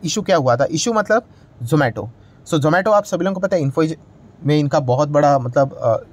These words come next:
शेयर होल्डर्स है। And अगर आप, अ, Zomato का शेयर होल्डिंग पैटर्न चेक करोगे पब्लिक में जाके, so आपको इन्फो एज का नाम भी देखने को मिल जाएगा। So Zomato के शेयर ज़बरदस्त गिरते हुए देखने को मिले थे, तो एक इम्पैक्ट हम लोग को इन्फो एज के ऊपर बार बार देखने को मिलता था। पॉली कै-, अ, अ, पॉलीकैब की बात कर रहा हूँ, माफ़ कीजिएगा,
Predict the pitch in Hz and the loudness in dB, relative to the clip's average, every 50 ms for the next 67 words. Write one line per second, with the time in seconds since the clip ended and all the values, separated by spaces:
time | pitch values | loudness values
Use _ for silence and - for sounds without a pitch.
0 | - - - - 185 185 185 170 175 160 165 165 160 156 156 160 180 - - - | -16 -12 -4 0 2 2 2 2 2 0 0 0 0 0 0 0 0 -2 -6 -18
1 | - - - 123 127 147 147 160 165 170 165 - - 143 139 135 131 170 170 190 | -20 -10 -4 -2 2 2 4 4 4 2 0 0 0 0 2 2 2 2 2 2
2 | 190 208 - 196 190 - 202 190 185 180 175 185 185 185 165 147 180 175 175 - | 2 2 2 0 0 2 2 2 2 2 2 0 0 0 0 0 0 -2 -2 -2
3 | 170 160 - 160 143 147 156 151 - - 135 135 143 151 - - 151 143 135 117 | -6 -4 -2 0 0 0 0 -2 -2 0 0 0 0 0 -2 -2 0 0 0 0
4 | - - 104 101 - - - - - - - 180 156 156 - 180 147 143 - 170 | -2 -4 -10 -12 -12 -16 -20 -20 -14 -4 -2 0 0 0 0 0 0 0 0 0
5 | 160 156 - 185 160 139 127 135 147 147 135 123 123 131 127 - 156 147 120 113 | 0 0 0 0 0 2 2 0 0 0 -2 -2 -2 -4 -4 -4 -2 0 0 0
6 | 104 101 107 117 - - - - - - - - 208 208 185 185 180 190 202 202 | 0 0 -2 -8 -12 -14 -20 -20 -20 -10 -4 -2 0 0 2 2 2 2 2 0
7 | 196 208 196 196 - 196 185 185 165 156 160 165 170 180 170 147 143 147 135 - | 0 -2 -4 -2 -2 -2 -2 0 0 0 0 2 2 0 0 0 0 -2 0 0
8 | 160 160 147 127 127 151 - - 156 160 151 131 117 - 165 165 156 165 170 165 | 0 0 0 -2 -4 -6 -4 -2 -2 -2 -2 -2 -2 0 0 2 2 2 0 0
9 | 165 151 147 139 156 151 151 151 135 143 139 156 143 127 123 135 135 139 135 - | 0 -2 0 0 0 0 0 -2 -2 -2 -2 -2 -2 -2 -2 -2 -4 -4 -4 -4
10 | - 143 127 147 143 - - - - - - - 147 151 156 156 160 160 143 127 | -4 -2 0 0 -2 -2 -4 -10 -20 -10 -4 -2 0 0 2 2 0 0 0 -4
11 | 120 151 147 143 151 143 156 147 165 160 160 - 160 170 190 196 - 202 196 - | -6 -8 -8 -6 -4 -2 -2 0 0 -2 0 0 0 0 0 0 0 0 -2 -2
12 | 175 165 139 - - _ - 151 147 127 - 156 160 175 180 175 156 - 160 143 | -2 -6 -8 -8 -12 _ -14 -12 -10 -4 -2 -2 0 2 0 0 0 0 0 0
13 | 127 117 117 - 143 156 170 135 120 120 - 143 131 143 175 | 0 0 0 0 0 0 0 0 0 -2 -2 -2 -2 0 -2